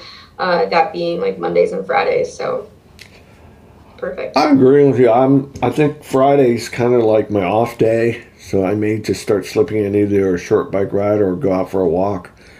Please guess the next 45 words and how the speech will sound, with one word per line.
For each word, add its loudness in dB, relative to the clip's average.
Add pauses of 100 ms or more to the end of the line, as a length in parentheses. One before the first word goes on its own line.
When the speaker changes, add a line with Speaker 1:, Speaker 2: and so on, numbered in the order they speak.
(380)
Speaker 1:
Yeah. 0 (240)
Speaker 2:
And -8 (520)
the 4
Monday 4
worked 2
perfect -2
for -10
me 0
'cause -4
usually 2
that's 0
the -8
day 2
I 0
wanted -2
to -8
have -6
some -4
sort 0
of -6
cross -4
training -4
in -4
there -4
that -6
I -2
usually -4
Speaker 1:
Yeah. 0
Speaker 2:
just -4
skipped -2 (400)
before -4 (100)
<laughs> -6
now. -4 (400)
But 0
now 2
I'm 0
getting 4
consistent 2
at 2
it. -8
But -4 (600)
Speaker 1:
There 2
you 4
Speaker 2:
all 2
right. 2